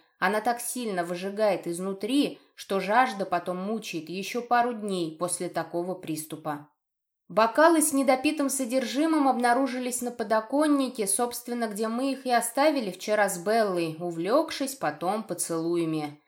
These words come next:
Вспоминая о вчерашнем нежном вечере,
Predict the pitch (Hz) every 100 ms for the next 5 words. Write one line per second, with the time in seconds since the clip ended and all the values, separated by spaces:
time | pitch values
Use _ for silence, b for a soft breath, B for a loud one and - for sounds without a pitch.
0 | _ - - 180 185 190 208 190 180 -
1 | 185 190 190 190 180 185 185 175 175 170
2 | 175 247 - 220 190 190